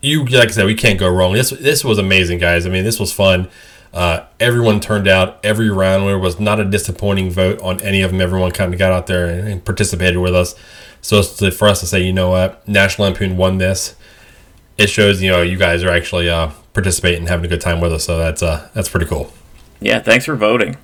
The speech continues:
Speaker 1: We've talked a lot about the Christmas movies here. The real reason me and Sean wanna sit here is, uh, what we really wanna talk about. But, uh,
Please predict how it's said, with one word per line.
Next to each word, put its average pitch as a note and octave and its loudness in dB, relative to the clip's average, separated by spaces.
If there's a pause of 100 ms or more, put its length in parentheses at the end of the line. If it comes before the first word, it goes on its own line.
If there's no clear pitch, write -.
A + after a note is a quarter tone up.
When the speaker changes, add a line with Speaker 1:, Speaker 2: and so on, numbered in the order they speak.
(240)
Speaker 1:
We've - 2
talked - 6
a G#2+ 2
lot A2+ 0
about A#2 2
the G2 -10
Christmas A#2 -4
movies F#2 -2
here. F#2 -2
The A2+ -2
real A2 4
reason G#2+ 0
me F#2+ 0
and F#2 -4
Sean F#2+ 0
wanna F#2 0
sit F#2 -4
here F#2 0
is, F2 -4
uh, E2+ -2
what - -2
we E3 -6
really B2 0
wanna G#2+ 2
talk G#2 -2
about. D#2 -6 (600)
But, G#2 2
uh, F2+ 2